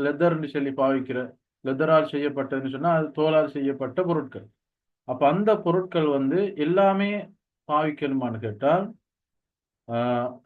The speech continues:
நாங்க முன்னால் சொன்ன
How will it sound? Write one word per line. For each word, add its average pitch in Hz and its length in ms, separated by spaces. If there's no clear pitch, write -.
நாங்க 147 220
முன்னால் 160 400
சொன்ன 143 240